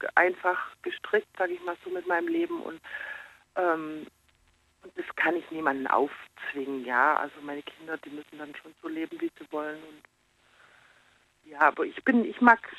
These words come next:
Strenge nicht unbedingt. Nee. Ich bin eher, also ich tendiere eher zur Sanftmütigkeit. Obwohl mir das natürlich als Mutter fällt dir das nicht immer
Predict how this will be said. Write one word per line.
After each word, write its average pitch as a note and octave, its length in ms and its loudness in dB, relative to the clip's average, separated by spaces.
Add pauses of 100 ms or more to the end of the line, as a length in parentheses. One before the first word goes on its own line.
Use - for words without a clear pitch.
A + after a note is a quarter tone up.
(120)
Strenge G3+ 380 0
nicht E3+ 220 -4
unbedingt. D3+ 400 -6 (500)
Nee. E3 220 -16 (160)
Ich - 80 -20
bin G3+ 120 -2
eher, G3 300 6 (220)
also - 260 0 (360)
ich - 140 -12
tendiere G#3 360 2
eher F#3 200 2
zur D#3+ 180 -12
Sanftmütigkeit. C#3+ 880 -4 (640)
Obwohl - 600 2
mir F3 120 0
das G3 220 -4
natürlich - 500 0
als D#3 180 2 (560)
Mutter F3 400 4 (200)
fällt D#3 180 -2
dir D#3 140 -4
das D3+ 100 -12 (100)
nicht D3 160 -12
immer C#3+ 220 -12